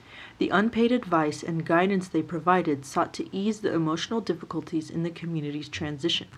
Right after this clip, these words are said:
They were also the go-to persons in times of crisis, such as medical emergencies.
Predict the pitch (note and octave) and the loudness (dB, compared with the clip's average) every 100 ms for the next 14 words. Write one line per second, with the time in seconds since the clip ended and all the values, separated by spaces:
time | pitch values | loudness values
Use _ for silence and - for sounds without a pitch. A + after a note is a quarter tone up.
0 | - - - - - - - F3+ E3 - | -20 -20 -20 -20 -20 -20 0 4 6 6
1 | F3 G3 G#3 F3+ D#3 D#3+ D#3+ G#3+ - D#3 | 2 2 0 0 2 2 0 -4 -2 -2
2 | - D#3+ - D#3 D3 C#3+ D3 C3+ - F3+ | -2 -6 -4 -6 -4 -6 -6 -8 0 0
3 | F3+ - - - - - F#3 F3 E3 D#3+ | 0 -6 -12 -16 -18 -8 -2 -2 -2 -4
4 | D3+ E3 G3+ F#3+ E3 D3 C#3 C3+ - - | -2 0 2 2 2 -2 -4 -10 -12 -12
5 | - | -14